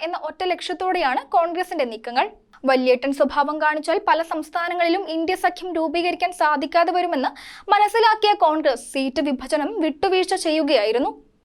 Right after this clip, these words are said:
അതേസമയം, ബംഗാളിൽ മമതയുമായി സഖ്യം ചേരാൻ സാധിക്കാത്തത് കോൺഗ്രസിന് തിരിച്ചടിയാണ് എന്നാണ് വിലയിരുത്തൽ. പക്ഷേ, മമത ഏത് സമയവും ഇന്ത്യ സഖ്യത്തിന്റെ ഭാഗമാകുമെന്ന പ്രതീക്ഷ ഹൈക്കമാൻഡിനുണ്ട്.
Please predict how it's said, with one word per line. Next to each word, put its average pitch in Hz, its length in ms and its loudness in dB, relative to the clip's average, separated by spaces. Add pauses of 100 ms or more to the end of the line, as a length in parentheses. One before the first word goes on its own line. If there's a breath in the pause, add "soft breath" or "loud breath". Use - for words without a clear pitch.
(140)
അതേസമയം, 262 600 2
ബംഗാളിൽ 262 420 2
മമതയുമായി 285 680 0
സഖ്യം 320 480 0
ചേരാൻ 339 320 2
സാധിക്കാത്തത് 294 760 0 (360 loud breath)
കോൺഗ്രസിന് 427 720 4
തിരിച്ചടിയാണ് 320 720 2
എന്നാണ് 320 440 2
വിലയിരുത്തൽ. 247 520 0 (1000 loud breath)
പക്ഷേ, 440 280 2
മമത 370 520 4
ഏത് 311 240 2
സമയവും 370 600 2
ഇന്ത്യ 330 300 2
സഖ്യത്തിന്റെ 370 600 -2
ഭാഗമാകുമെന്ന 269 800 2
പ്രതീക്ഷ 294 420 -2
ഹൈക്കമാൻഡിനുണ്ട്. 285 1080 0